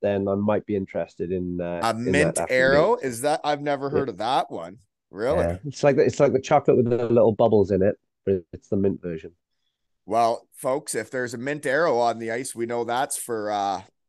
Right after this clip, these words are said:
Speaker 2: I
Speaker 1: Yep.
Speaker 2: guess, life servant of the Devils, Neil Francis, right?
Speaker 1: <laughs> There we go.
Speaker 2: What's with this fourteen games in Telford?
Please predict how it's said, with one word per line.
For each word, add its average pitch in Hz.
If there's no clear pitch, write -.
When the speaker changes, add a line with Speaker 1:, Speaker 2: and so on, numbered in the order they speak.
Speaker 2:
I 92
Speaker 1:
Yep. 107
Speaker 2:
guess, 95
life 117
servant 123
of 107
the 104
Devils, 107
Neil 107
Francis, 113
right? 110
Speaker 1:
<laughs> -
There 92
we 90
go. 95
Speaker 2:
What's 226
with 233
this 208
fourteen 185
games 143
in 104
Telford? 123